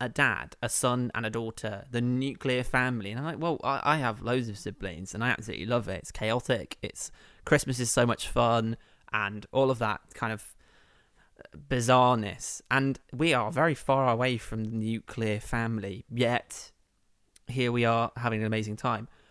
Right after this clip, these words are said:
I think as well, as I was a kid growing up, I noticed, you know, and, and even though you,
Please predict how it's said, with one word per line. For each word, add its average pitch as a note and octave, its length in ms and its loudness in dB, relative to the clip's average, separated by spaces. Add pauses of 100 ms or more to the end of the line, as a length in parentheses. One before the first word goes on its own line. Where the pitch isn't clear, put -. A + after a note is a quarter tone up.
(160)
I C#3 60 6
think D3 340 0
as B2+ 120 -4
well, B2 400 4 (920)
as B2+ 140 -2
I C#3+ 40 4
was C3+ 120 0
a - 20 -4
kid C3 200 -2
growing B2 260 2
up, G#2 360 -4 (420)
I A#2+ 100 2
noticed, B2+ 680 0
you A#2+ 100 -6
know, G#2+ 200 -4
and, A#2 180 -14
and - 180 -20 (720)
even A2+ 280 -6
though A2+ 80 0
you, A2 160 -2